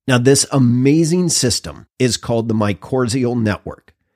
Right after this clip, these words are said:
and this network can transfer water, carbon, nitrogen, nutrients, and minerals between any connected plants and allow those in favorable conditions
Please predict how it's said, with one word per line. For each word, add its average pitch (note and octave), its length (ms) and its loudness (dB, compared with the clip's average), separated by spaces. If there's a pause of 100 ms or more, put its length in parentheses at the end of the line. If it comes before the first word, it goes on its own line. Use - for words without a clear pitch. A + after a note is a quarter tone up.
(180)
and A#2+ 180 6
this D#3+ 200 4
network C#3+ 600 0
can A#2 180 -4
transfer G#2 520 -4
water, F#2 460 0
carbon, G2 480 0
nitrogen, G2+ 560 0
nutrients, A2 560 0
and G#2+ 180 -2
minerals C3+ 460 0
between A#2+ 560 -2
any D3 260 0
connected A#2 640 -4
plants - 600 -10
and D3 140 4
allow C#3 320 4
those C3 320 4
in B2+ 140 2
favorable E3+ 640 -2
conditions F#2 840 -6